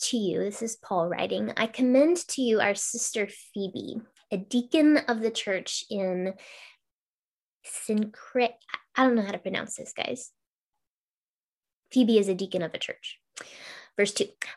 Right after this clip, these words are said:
"I ask you to receive her in the Lord in a way worthy of his people, and to give her any help she may need from you, for she has been the benefactor of many people, including me.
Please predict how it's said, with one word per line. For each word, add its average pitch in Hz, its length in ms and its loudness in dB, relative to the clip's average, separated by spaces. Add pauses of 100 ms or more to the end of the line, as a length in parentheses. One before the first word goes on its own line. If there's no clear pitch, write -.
"I 247 200 6
ask 330 360 4
you 320 140 4
to - 120 0
receive 277 720 6
her 220 360 6
in 220 260 2
the 233 100 0
Lord - 400 0
in 208 100 0
a 202 100 0
way 202 220 4
worthy 240 680 6
of 214 220 -2
his - 240 -10
people, - 420 -6
and 208 240 0
to 233 80 2
give 226 260 2
her 226 180 0
any 277 280 4
help - 320 0
she - 180 -6
may 208 220 2
need 196 260 -2
from 165 240 -8
you, 151 140 -2
for 185 160 -8
she 226 240 -2
has 220 160 -2
been 202 160 0
the 190 60 0
benefactor 202 640 2
of 185 140 -2
many 214 300 4
people, - 440 -4
including 170 380 -4
me. 160 260 -6